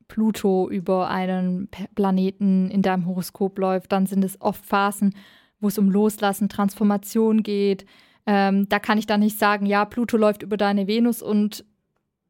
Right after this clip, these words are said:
jemand trennt sich, dein Freund trennt sich von dir. Das nicht, aber man kann halt sehen, okay, irgendwas in Bezug auf Verbindungen, Beziehungen muss jetzt irgendwie transformiert werden oder darf losgelassen werden. Und das kann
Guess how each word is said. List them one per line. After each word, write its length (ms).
jemand 360
trennt 280
sich, 240
dein 200
Freund 320
trennt 220
sich 160
von 200
dir. 320
Das 220
nicht, 420
aber 240
man 140
kann 240
halt 180
sehen, 200
okay, 320
irgendwas 500
in 220
Bezug 460
auf 440
Verbindungen, 720
Beziehungen 1000
muss 240
jetzt 320
irgendwie 800
transformiert 640
werden 180
oder 160
darf 220
losgelassen 600
werden. 160
Und 140
das 180
kann 400